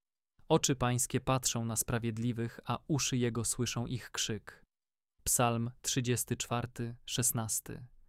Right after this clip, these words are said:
Niech modli się do Ciebie każdy pobożny w czasie niedoli. Psalm trzydziesty drugi, szósty. Gdzie się modlić? Dobrze jest modlić się w budynkach sakralnych i podczas nabożeństw.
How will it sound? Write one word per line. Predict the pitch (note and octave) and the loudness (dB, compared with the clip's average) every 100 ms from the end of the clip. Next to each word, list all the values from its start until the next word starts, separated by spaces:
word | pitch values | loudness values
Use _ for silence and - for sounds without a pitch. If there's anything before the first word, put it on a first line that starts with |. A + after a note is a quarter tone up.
| - - - - | -20 -20 -6 2
Niech | B2+ B2 B2+ | 4 4 4
modli | B2 A#2+ A#2 | 4 2 -2
się | A#2+ | -2
do | A2+ | -2
Ciebie | - A#2+ A#2 | -2 -2 -2
każdy | A2+ A#2+ A2+ A#2 | 0 -2 -2 -4
pobożny | B2 A#2 A#2+ A#2 A2+ | -2 0 0 0 -4
w | |
czasie | - A2+ - | -4 -6 -4
niedoli. | A2+ A2+ A2+ A2 A2+ A#2+ - _ _ - | -2 -2 -4 -4 -8 -10 -14 _ _ -10
Psalm | - - A#2 A2+ | -2 2 2 0
trzydziesty | - B2 A#2 - - A2+ | -2 0 0 0 -2 -2
drugi, | A#2 A#2 A#2 | -2 -2 -6
szósty. | A2+ - A2+ - A2+ A2+ A#2+ - - - - - | -6 -2 -2 -2 -4 -8 -12 -20 -20 -20 -8 0
Gdzie | A#2 F3 A#3 | 8 10 10
się | D#3+ | 8
modlić? | B2+ A2+ G2+ G#2+ - - - _ - | 8 6 2 -4 -6 -10 -14 _ 8
Dobrze | C3+ F3+ E3 E3 | 10 12 10 10
jest | C#3 - | 8 8
modlić | C#3+ C#3 C#3+ - | 8 8 4 4
się | D3 | 4
w | A#2 | 6
budynkach | C3+ B2+ C#3 C3+ B2+ | 6 8 8 6 6
sakralnych | - C3 - C#3+ D3 D3 - | 4 6 8 8 8 6 4
i | B2+ | 2
podczas | B2+ - B2+ A#2 | 4 4 4 6
nabożeństw. | B2+ B2 A#2+ A2 G#2+ - - | 6 8 6 4 -2 -6 -8